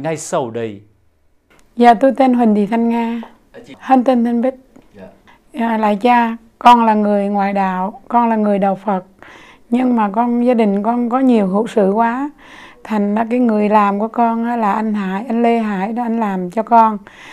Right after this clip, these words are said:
Speaker 2: Cho nên á là con giống như là muốn tự giận, là một trăm phần trăm là muốn tự giận chết rồi đó. Anh Hải, anh Lê Hải đó,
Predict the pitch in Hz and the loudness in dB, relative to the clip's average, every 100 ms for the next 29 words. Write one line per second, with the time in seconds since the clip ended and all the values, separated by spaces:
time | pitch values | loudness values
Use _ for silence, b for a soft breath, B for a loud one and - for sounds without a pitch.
0 | B B - 233 233 226 226 233 214 196 | B B 0 4 4 4 2 -2 -2 -2
1 | 190 190 B B B _ - 233 226 226 | -4 -6 B B B _ 2 2 2 -2
2 | 233 233 233 226 233 269 _ _ _ _ | -2 -2 -4 -4 -6 -10 _ _ _ _
3 | _ _ 240 277 302 302 254 220 202 208 | _ _ 0 0 2 0 0 0 -4 -6
4 | 226 - _ 233 311 262 214 214 220 190 | -12 -16 _ -4 -2 0 0 2 0 0
5 | 214 202 190 196 254 247 220 240 240 226 | -4 -6 -4 2 2 2 0 0 2 0
6 | 214 269 254 202 208 202 202 254 - 220 | -2 -4 -6 -6 -4 -6 -4 -6 -4 -6
7 | 247 277 b b b b 240 226 208 220 | -6 -8 b b b b 0 0 0 0
8 | 247 247 233 214 202 247 | 2 2 2 0 -2 -2